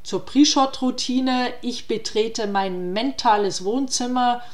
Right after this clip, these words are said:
Das ist ein mentaler Kreis von einem Meter rund um den Ball. Dann spiele ich, dann mache ich meine Post-Shot-Routine oder mein Anti-Ärger-Ritual.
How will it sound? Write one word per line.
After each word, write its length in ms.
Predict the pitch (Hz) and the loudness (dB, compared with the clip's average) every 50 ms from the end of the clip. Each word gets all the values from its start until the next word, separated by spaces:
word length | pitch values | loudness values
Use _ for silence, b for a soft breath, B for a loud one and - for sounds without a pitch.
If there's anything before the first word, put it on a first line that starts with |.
| B B B - | B B B -8
Das 200 | 190 185 - - | -6 -6 -6 -6
ist 340 | - 208 202 - - - | -6 -6 -6 -6 -8 -8
ein 260 | 185 185 185 185 185 185 | -8 -8 -6 -6 -6 -6
mentaler 680 | 196 208 214 196 - - - 185 185 185 185 180 180 | -6 -6 -6 -8 -8 -4 -2 0 0 0 0 -2 -4
Kreis 480 | 180 - - - 185 185 202 214 202 - | -6 -6 -8 -6 -4 -4 -2 -2 -4 -6
von 160 | - 202 190 | -6 -6 -6
einem 360 | - 185 190 180 180 180 175 | -6 -6 -6 -6 -6 -6 -4
Meter 280 | 185 208 226 - 220 190 | -2 -4 -2 -2 -4 -4
rund 300 | 180 196 190 190 - - | -4 -4 -4 -6 -6 -8
um 160 | 190 180 170 | -8 -6 -4
den 240 | 170 175 160 160 - | -4 -4 -4 -4 -4
Ball. 400 | - 165 190 220 247 277 294 285 B B B B B B B B B B B B B B B B B B - - - - - - - - - - | 0 2 2 4 4 4 4 2 B B B B B B B B B B B B B B B B B B -12 -12 -12 -12 -12 -12 -12 -12 -4 2
Dann 220 | - 196 202 202 190 | 2 4 4 4 2
spiele 520 | - - - - 262 277 302 285 285 285 | 0 -2 0 4 8 8 10 10 8 8
ich, 240 | 285 302 294 302 - | 6 6 4 4 2
dann 160 | - 196 202 | 0 0 2
mache 140 | 208 202 196 | 2 2 0
ich 60 | 190 | 0
meine 200 | 196 190 185 190 | -2 -4 -2 -4
Post-Shot-Routine 1300 | 185 - - 247 254 247 - - - 415 453 - - 233 220 - - - 247 233 233 226 233 226 226 226 - | -4 -4 -2 -2 -2 -2 -2 -2 -2 -2 -2 -2 -6 -8 -10 -8 -8 -6 -4 -4 -2 -2 0 0 0 0 0
oder 240 | 180 180 170 175 175 | -2 -4 -4 -6 -4
mein 220 | 175 175 175 180 | -4 -4 -4 -4
Anti-Ärger-Ritual. 1400 | 190 190 185 175 - - - - - 214 233 233 226 214 202 208 208 202 - 214 202 196 196 202 202 202 202 208 | -6 -8 -8 -6 -6 -6 -6 -4 -2 -2 -2 0 0 -2 -2 -2 -4 -4 -2 0 2 4 6 8 8 8 6 4